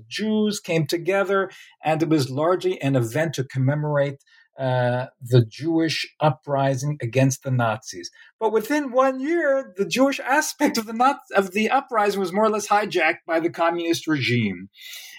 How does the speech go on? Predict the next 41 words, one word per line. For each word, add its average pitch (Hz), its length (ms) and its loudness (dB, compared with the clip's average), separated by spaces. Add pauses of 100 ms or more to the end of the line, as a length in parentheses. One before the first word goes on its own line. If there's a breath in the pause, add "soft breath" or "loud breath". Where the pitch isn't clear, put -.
(100)
And, 151 360 2 (160)
uh, 147 240 2
from 156 260 -8
that 226 200 4 (120)
point 247 280 -2
on, 247 240 6
from 180 160 -8
nineteen 214 380 0
forty-nine, 220 760 -2
basically 220 440 0
through 220 160 -2
the 202 200 0
end 226 180 4
of 226 100 -2
the 208 120 0
communist 214 640 -2
period, 240 380 0
though 202 160 0
things 214 260 -8
started 214 380 2
to 202 100 -8
change, 208 500 0
uh, 175 240 4
in 175 100 -6
the 180 60 0
nineteen 170 440 -2
eighties. 117 480 -2 (180 soft breath)
But 170 80 2
that's 202 160 4
beyond 196 320 -2
the 180 60 0
scope - 280 -2
of 170 100 -4
our 185 80 4
discussion, 170 460 0
'cause 156 140 -4
our 175 140 4
book 175 200 -8
really 170 220 2
deals 151 280 -2
with, 151 180 -4